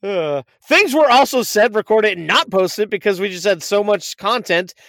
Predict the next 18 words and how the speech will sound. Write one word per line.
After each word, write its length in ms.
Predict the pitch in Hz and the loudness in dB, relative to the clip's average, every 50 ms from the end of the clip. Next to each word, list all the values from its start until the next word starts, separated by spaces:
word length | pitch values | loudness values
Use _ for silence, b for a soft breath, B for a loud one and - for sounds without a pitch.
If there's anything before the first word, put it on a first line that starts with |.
| b b b - | b b b -2
that 140 | 185 190 208 | 0 2 2
we 80 | 196 - | 2 0
felt 220 | - 196 196 202 | 0 0 0 2
like, 220 | 190 185 180 - | 0 0 0 0
"Oh, 240 | 240 269 240 170 123 120 | -2 -2 -2 -4 -6 -8
man, 400 | 147 170 226 240 185 131 120 123 | -8 -4 -2 -2 -2 -4 -6 -12
we 140 | 139 156 185 | -12 -10 -8
don't 100 | 196 190 | -6 -4
wanna 320 | 180 165 156 147 139 127 117 | -4 -4 -2 -4 -4 -6 -8
blast 460 | 117 _ 110 117 127 139 135 - - | -12 _ -14 -12 -12 -12 -12 -12 -10
people 260 | 156 139 131 131 131 | -10 -10 -10 -12 -16
in 80 | 127 120 | -16 -16
the 60 | 107 | -16
face 320 | - 131 127 127 - - | -14 -12 -12 -12 -12 -12
too 120 | - 131 113 | -12 -12 -12
hard 240 | 120 120 127 127 | -10 -10 -10 -10
with 140 | 120 127 120 | -12 -14 -14
this." 400 | - 160 202 214 - - - - | -14 -14 -14 -14 -16 -18 -20 -20